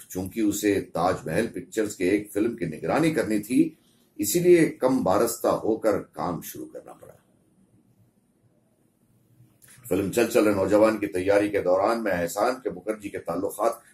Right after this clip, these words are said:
बहुत बढ़ गए थे। जब ताजमहल पिक्चर्स के फिल्म का सवाल आया, तो एहसान ने उसकी प्रोडक्शन का सारा बोझ मुखर्जी के कंधों पर डाल दिया। मुखर्जी ने मुझसे मशवरा किया।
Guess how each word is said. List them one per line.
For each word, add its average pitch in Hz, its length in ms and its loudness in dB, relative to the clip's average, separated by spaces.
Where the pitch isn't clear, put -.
बहुत 104 240 2
बढ़ - 140 -4
गए - 180 -10
थे। - 180 -20
जब 127 160 8
ताजमहल 151 640 8
पिक्चर्स 147 500 2
के 123 120 2
फिल्म 127 320 2
का 110 160 2
सवाल 104 360 4
आया, 113 260 6
तो 110 220 2
एहसान 107 480 0
ने 123 140 2
उसकी 117 360 -4
प्रोडक्शन 95 520 -4
का 101 140 -2
सारा 131 400 2
बोझ 90 300 0
मुखर्जी 143 340 4
के 131 100 0
कंधों 78 300 -4
पर 76 140 -6
डाल - 180 -10
दिया। 60 200 -12
मुखर्जी 69 340 -8
ने 65 80 -14
मुझसे - 300 -16
मशवरा 73 320 -6
किया। 104 240 -6